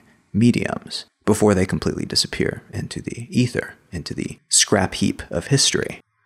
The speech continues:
There was an announcement for another similar, though more specific effort the other day as well. This one is orchestrated as part of the larger Internet Archive project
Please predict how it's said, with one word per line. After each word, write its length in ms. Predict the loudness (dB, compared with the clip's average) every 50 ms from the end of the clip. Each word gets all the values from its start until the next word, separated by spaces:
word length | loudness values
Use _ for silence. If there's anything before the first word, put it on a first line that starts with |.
| _ 2
There 100 | 6 6
was 260 | 8 8 8 8 6 6
an 300 | 6 8 8 10 8 8
announcement 720 | 8 8 8 10 10 10 10 8 8 6 4 2 0 -2
for 180 | -2 0 0 2
another 800 | 4 6 6 8 8 8 8 8 8 8 8 6 6 4 2 0 2
similar, 1080 | 4 4 6 6 6 4 4 6 6 8 8 8 8 8 8 8 8 8 8 6 6
though 220 | 4 4 6 6 8
more 300 | 8 8 8 6 6 4
specific 840 | 4 4 4 2 2 2 2 4 4 6 6 6 4 4 2 0 0
effort 480 | 0 -2 -2 -4 -6 -6 -6 -8 -14 _ _ 0
the 140 | 2 2
other 160 | 2 2 2 2
day 340 | 2 2 0 0 -4 -8 -8 -8
as 140 | -4 -2 2
well. 440 | 4 4 4 4 4 0 -2 -8 _ _ _ 0
This 280 | 4 4 6 6 6
one 500 | 6 6 8 8 8 8 8 8 6 2 _ 4
is 180 | 4 4 4 6
orchestrated 680 | 6 4 4 6 4 2 4 4 6 6 6 6 4
as 240 | 4 4 4 2 2
part 420 | 0 -2 0 2 4 4 4 2
of 380 | 0 0 0 0 0 0 -2 0
the 340 | 2 2 2 2 -2 -4 -8 -10
larger 540 | -6 0 2 4 6 6 6 6 6 4 4
Internet 460 | 4 4 4 6 6 6 4 4 4
Archive 460 | 2 0 0 2 2 2 2 2 0 0
project 600 | 2 2 4 4 4 2 0 0 -6 -14 -14